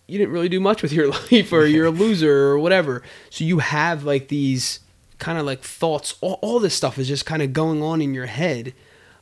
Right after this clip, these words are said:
And, and you think, the, the weird part is, I think we believe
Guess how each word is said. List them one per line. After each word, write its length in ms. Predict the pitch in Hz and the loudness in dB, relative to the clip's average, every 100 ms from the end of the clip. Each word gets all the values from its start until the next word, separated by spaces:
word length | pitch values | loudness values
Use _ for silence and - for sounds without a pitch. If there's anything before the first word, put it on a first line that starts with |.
| _ _ - | _ _ -6
And, 260 | 143 131 - | -4 -4 -6
and 280 | 143 139 - | -6 -6 -6
you 200 | 147 180 | -8 -8
think, 760 | - - - 220 165 131 - - | -10 -16 2 4 4 -2 -12 -14
the, 140 | 147 | -14
the 180 | 139 143 | -10 -10
weird 380 | 143 190 285 - | -6 -2 -2 -2
part 180 | 185 156 | -2 0
is, 140 | 139 | -2
I 100 | 135 | -4
think 300 | 131 196 185 143 | -4 -6 -6 -12
we 380 | 127 156 196 | -8 -4 -4
believe 640 | 165 151 135 139 175 151 | -4 -6 -4 -6 -4 -6